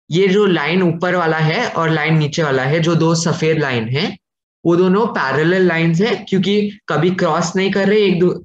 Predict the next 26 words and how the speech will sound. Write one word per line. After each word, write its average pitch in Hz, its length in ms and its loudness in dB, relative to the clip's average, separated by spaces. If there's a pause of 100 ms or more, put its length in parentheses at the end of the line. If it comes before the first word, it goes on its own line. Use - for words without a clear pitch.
(260)
मतलब 165 500 0 (280)
एक 180 220 2
दूसरे 185 320 4
से 220 120 0
cross 185 380 -2
नहीं 202 180 2
कर 202 140 2
रहे 233 280 0 (340)
और 170 200 2
दूस-, 170 280 2 (120)
एक 190 200 4
दूसरे 202 240 2
से 226 140 0
distance 185 600 0
same 165 300 0
है। 113 200 -4 (140)
ता-, 151 180 -4 (300)
अगर 185 200 0
मैं 196 140 2
यहाँ 165 280 0
पे 196 140 0
distance 185 460 0
mark 180 300 0
करूँ, 190 380 0 (380)
ठीक 165 140 -2
है, 240 180 0